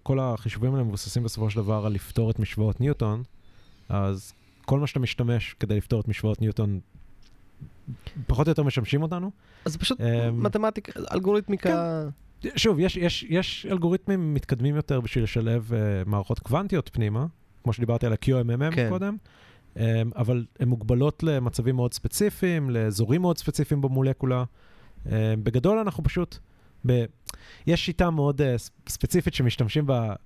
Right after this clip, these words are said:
Speaker 1: המון, לא רק אגב בחלבונים, בהמון תחומים בפיזיקה גם, שנקראת מולקולר דיינמיקס, דינמ-, דינמיקה מולקולרית, ושם זה באמת ככה, אתה לוקח כל חלק במערכת שלך,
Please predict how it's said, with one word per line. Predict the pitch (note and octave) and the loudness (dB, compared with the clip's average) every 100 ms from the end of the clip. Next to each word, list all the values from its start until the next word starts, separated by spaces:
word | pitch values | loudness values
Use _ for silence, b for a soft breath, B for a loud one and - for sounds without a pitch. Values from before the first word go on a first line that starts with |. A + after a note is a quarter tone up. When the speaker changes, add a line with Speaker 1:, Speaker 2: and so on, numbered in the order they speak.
| - | -2
Speaker 1:
המון, | A#2 D#3 D3 | 2 2 4
לא | E3 | 2
רק | F3+ E3 | 2 0
אגב | C#3 A#2 | 0 0
בחלבונים, | G#2+ B2+ A2 C#3 F3 C#3+ | -2 -2 0 2 2 2
בהמון | A2+ B2 C#3+ | 0 0 0
תחומים | - B2 A2+ | 0 0 0
בפיזיקה | G2+ C#3 D#3 F#3+ F#3+ | -2 -2 -2 -2 -2
גם, | G3+ A3 - b b b | -2 -2 -8 b b b
שנקראת | B2 A2+ - | -2 -2 2
מולקולר | B2 B2+ C3 A#2 | 2 4 2 2
דיינמיקס, | A2 A2 E3 G3 - - | 2 0 0 -4 -8 -6
דינמ-, | A2+ A2+ B2 C3 B2+ | 0 0 0 -4 -2
דינמיקה | B2 C3 C3+ A#2+ | 0 2 0 0
מולקולרית, | A2 G#2+ A#2 F3 G#3 - b b b b | 0 0 0 0 -2 -8 b b b b
ושם | B2+ G3 | 2 2
זה | G3+ | 2
באמת | F#3 D3 D#3+ F#3+ | 0 2 2 2
ככה, | - F3 A2 | 0 0 0
אתה | A2 | 0
לוקח | A2+ - D3+ - | 0 0 -2 0
כל | C#3+ C#3+ C3+ A#2+ _ _ _ | 0 2 0 -4 _ _ _
חלק | - D3+ D3 - A#2 | -4 0 0 0 -2
במערכת | A#2 G#2+ G#2+ A2 D3+ | 0 0 0 0 -2
שלך, | - | -4